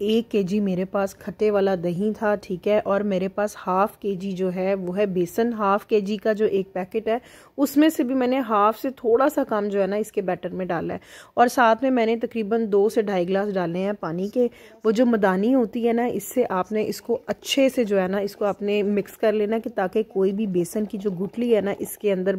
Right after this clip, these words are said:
बिल्कुल ना रहे। अब बारी आ गई है जी इसका मसाला बनाने की।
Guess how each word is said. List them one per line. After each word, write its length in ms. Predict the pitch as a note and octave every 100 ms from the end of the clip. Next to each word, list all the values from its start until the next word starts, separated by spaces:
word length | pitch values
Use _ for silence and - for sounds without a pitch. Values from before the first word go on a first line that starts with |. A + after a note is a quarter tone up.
| F3+
बिल्कुल 320 | A#3 A3+ A3
ना 140 | F3+ -
रहे। 200 | F3 G3 _ _ _ _ - - -
अब 140 | A#3
बारी 300 | G#3+ A3 A3+
आ 80 | A3
गई 120 | G3+ G#3+
है 120 | A3+
जी 120 | G#3+
इसका 240 | A#3+ - A#3+
मसाला 400 | A#3 A3+ F#3+ G3+
बनाने 380 | A3+ A#3+ A#3 A#3
की। 160 | A#3+